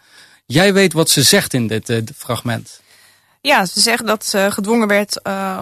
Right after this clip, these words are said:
Speaker 2: om de niqab dus te dragen. En dat ze al die tijd niet kon ademhalen, omdat die stof heel zwaar is en heel dik. En, eh, op een gegeven moment zegt ze dus ook van, "Ja, ehm, ik hoop eigenlijk dat ik, eh,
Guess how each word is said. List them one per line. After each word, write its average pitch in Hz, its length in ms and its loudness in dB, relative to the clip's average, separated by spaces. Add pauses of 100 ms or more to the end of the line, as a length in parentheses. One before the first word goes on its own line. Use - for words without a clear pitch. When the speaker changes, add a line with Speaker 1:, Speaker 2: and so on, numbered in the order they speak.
Speaker 2:
om 208 220 0
de 185 80 -2
niqab 196 540 -2
dus 254 180 -4
te 247 120 -6
dragen. 254 600 -2
En 214 140 -2
dat 202 160 -4
ze 196 380 -2
al 208 160 -4
die 202 100 -6
tijd 202 180 0
niet 202 120 0
kon 180 200 -8
ademhalen, 226 680 2
omdat 202 260 -2
die 190 120 -6
stof - 300 -10
heel 180 200 -8
zwaar 180 320 -6
is 190 140 -6
en 185 120 -4
heel 180 220 -4
dik. 170 300 -8 (640)
En, 202 520 2
eh, 196 320 -4
op 214 100 -2
een 214 80 -2
gegeven 214 180 2
moment 208 220 2
zegt 214 200 -2
ze 208 100 -2
dus 196 160 -4
ook 208 220 0
van, 196 300 -2
"Ja, 196 280 0 (460)
ehm, 196 520 -6 (380)
ik - 180 -4
hoop 247 200 2
eigenlijk 254 420 0
dat 214 140 0
ik, 214 200 -4
eh, - 380 -8